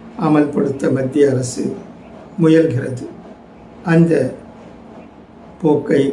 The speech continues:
கைவிட வேண்டும். ரூபா பத்தாயிரம் கோடி கொடுத்தாலும்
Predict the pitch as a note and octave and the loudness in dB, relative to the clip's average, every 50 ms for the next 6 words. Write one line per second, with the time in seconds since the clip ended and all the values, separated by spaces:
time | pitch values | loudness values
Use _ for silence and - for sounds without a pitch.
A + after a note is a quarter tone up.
0 | - - - - D3+ D3 C#3+ C#3+ C#3 C3+ C3 C3 B2+ C3 C#3+ C#3+ D3+ C#3+ C#3 B2 | -6 -8 -4 0 2 4 4 4 4 4 2 2 2 2 2 0 0 0 -2 -2
1 | B2+ B2 B2+ - - - - - - - - - - - - - - G#3 D#3+ D3 | -4 -4 -6 -10 -16 -20 -20 -20 -20 -20 -20 -20 -20 -20 -20 -6 0 2 2 4
2 | C#3 C#3 C3+ C3+ - - - - - - - - F3+ C#3+ B2 - D#3+ C#3+ C#3+ C#3+ | 4 2 2 0 -4 -6 -12 -16 -20 -18 -8 -4 -4 -2 0 0 2 4 4 4
3 | C#3 C3+ C3 C3 - D#3+ D#3 C#3 C#3+ C#3+ C#3+ - - - - - - - - - | 4 2 0 -2 0 2 2 2 2 2 0 -2 -6 -10 -14 -20 -20 -20 -6 -2
4 | - E3 D#3+ D#3 D3+ D3+ C#3+ F3+ F3+ F#3 F#3+ A3 | 0 2 2 2 2 2 2 4 4 4 2 0